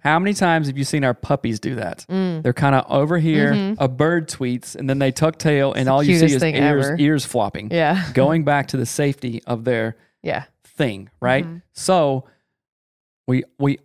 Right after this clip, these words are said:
Speaker 1: all do this. So if that little family, if that little girl, what, you know, what was normal in their family was yelling,
Speaker 2: Mm-hmm.
Speaker 1: name calling, criticism, all this stuff,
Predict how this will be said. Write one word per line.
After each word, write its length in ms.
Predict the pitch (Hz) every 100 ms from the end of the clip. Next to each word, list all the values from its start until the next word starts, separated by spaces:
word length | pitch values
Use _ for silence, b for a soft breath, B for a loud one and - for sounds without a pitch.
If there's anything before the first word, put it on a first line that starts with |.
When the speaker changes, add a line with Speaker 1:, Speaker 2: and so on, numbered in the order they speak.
| -
Speaker 1:
all 520 | 143 165 196 190 165 _ _ _ _ _ _ _ -
do 180 | 170 139
this. 540 | 113 113 - - - -
So 300 | - 143 139
if 160 | 131 -
that 300 | 160 170 -
little 240 | 156 160
family, 460 | - 160 156 135 123
if 80 | 120
that 180 | 131
little 220 | 135 135 123
girl, 420 | 131 117 113 127 b b b b _ _
what, 540 | 127 135 127 123 117
you 120 | 135 127
know, 420 | 113 113 101 - _ _
what 240 | - 139 131
was 120 | 127
normal 320 | 143 147 143
in 140 | - 127
their 220 | 139 143
family 280 | 135 123 120
was 360 | 117 113 113 - -
yelling, 680 | 143 175 175 170 165 160 151 -
Speaker 2:
Mm-hmm. 200 | 175 165
Speaker 1:
name 240 | 156 160
calling, 520 | 156 156 147 147 143 143 -
criticism, 800 | 160 151 139 151 131 135 135 -
all 200 | - 143 139
this 160 | 139
stuff, 400 | - 104 113 -